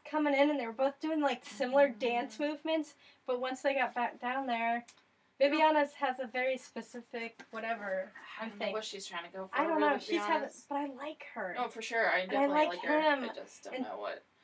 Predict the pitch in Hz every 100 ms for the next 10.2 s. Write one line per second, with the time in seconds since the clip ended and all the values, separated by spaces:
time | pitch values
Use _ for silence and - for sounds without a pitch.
0 | _ _ _ - 302 220 208 208 _ _
1 | 339 349 285 - _ _ 330 339 294 339
2 | 330 - - 277 - - 302 302 311 311
3 | 294 311 220 220 269 277 466 466 262 277
4 | 330 403 - 254 226 277 233 220 - -
5 | - - 320 311 320 277 254 240 240 240
6 | 226 202 - _ _ 381 247 240 370 403
7 | 415 392 403 415 - _ _ _ - -
8 | 381 415 - _ _ - 247 311 254 233
9 | 269 320 302 - 262 247 247 - - 233
10 | 226 220